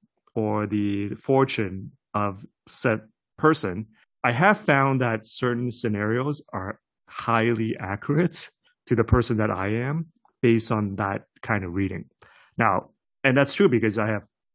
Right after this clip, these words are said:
other people that I know that are born within the same kind of week,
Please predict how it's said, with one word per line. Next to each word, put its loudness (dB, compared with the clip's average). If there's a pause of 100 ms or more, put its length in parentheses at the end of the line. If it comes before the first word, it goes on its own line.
other -2
people -4
that -4
I 0
know 0
that -6
are -6
born -6
within -6
the -12
same -6 (640)
kind -2
of -10
week, 2